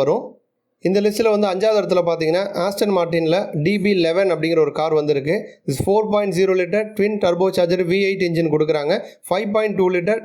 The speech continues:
ட்வின் டர்போ சார்ஜர் வி ட்வெல்வ் என்ஜினும் நமக்கு வந்து கொடுக்குறாங்க. ஐநூத்தி மூணுல இருந்து அறுநூத்தி முப்பது ஹார்ஸ் பவர் வரைக்கும் வந்து ப்ரொடியூஸ் பண்ணும். எட்டு ஸ்பீடு ஆட்டோமேட்டிக் டிரான்ஸ்மிஷன் வந்து கொடுக்குறாங்க. ஜீரோல இருந்து அறுபது மைல்ஸ் per hour அவர் நம்ம வந்து ரீச் பண்றதுக்கு மூணு புள்ளி ஏழுல இருந்து நாலு செகண்ட்ஸ் வரைக்கும் வந்து டைம் ஆகும்.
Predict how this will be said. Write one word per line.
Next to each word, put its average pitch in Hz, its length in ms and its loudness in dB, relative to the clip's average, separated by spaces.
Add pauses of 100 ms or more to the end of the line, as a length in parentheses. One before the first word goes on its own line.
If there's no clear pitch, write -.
(100)
ட்வின் 214 260 0
டர்போ 180 220 2 (100)
சார்ஜர் 175 240 2 (100)
வி 202 80 0 (100)
ட்வெல்வ் 196 260 2
என்ஜினும் 180 280 0
நமக்கு 156 220 2
வந்து 170 160 0
கொடுக்குறாங்க. 156 520 0 (300)
ஐநூத்தி 220 360 0
மூணுல 175 280 4
இருந்து 202 280 0
அறுநூத்தி 208 400 0
முப்பது 170 260 2
ஹார்ஸ் 165 260 -4
பவர் 180 140 2
வரைக்கும் 160 300 2
வந்து 165 160 0
ப்ரொடியூஸ் 160 320 0
பண்ணும். 180 220 0 (200)
எட்டு 180 260 0
ஸ்பீடு 214 340 0
ஆட்டோமேட்டிக் 196 460 -2
டிரான்ஸ்மிஷன் 175 500 0
வந்து 165 100 0
கொடுக்குறாங்க. 156 560 0 (300)
ஜீரோல 220 340 4
இருந்து 202 340 2
அறுபது 190 340 2 (100)
மைல்ஸ் 208 220 -2
per 175 200 2
hour 160 180 -4 (480)
அவர் 160 120 0
நம்ம 165 140 2
வந்து 170 160 4
ரீச் 208 260 -2
பண்றதுக்கு 165 400 0 (460)
மூணு 220 240 2
புள்ளி 202 280 2
ஏழுல 185 180 4
இருந்து 196 180 2
நாலு 190 300 0
செகண்ட்ஸ் 185 300 -2
வரைக்கும் 180 280 2
வந்து 180 440 0
டைம் 175 220 0
ஆகும். 165 300 0